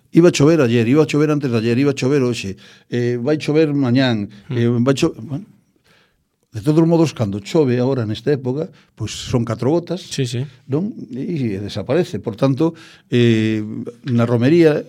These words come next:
Speaker 1: eh, vaise celebrar, eh, somos xa casi, sin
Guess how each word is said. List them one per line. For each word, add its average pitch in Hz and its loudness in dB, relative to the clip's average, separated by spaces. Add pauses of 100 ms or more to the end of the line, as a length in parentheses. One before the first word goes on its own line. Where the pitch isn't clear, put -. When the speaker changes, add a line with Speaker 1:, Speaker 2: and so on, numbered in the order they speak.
Speaker 1:
eh, 113 -4
vaise 107 0
celebrar, 131 0 (680)
eh, 107 -4 (240)
somos 120 0
xa 120 -2
casi, 113 -2
sin 143 -2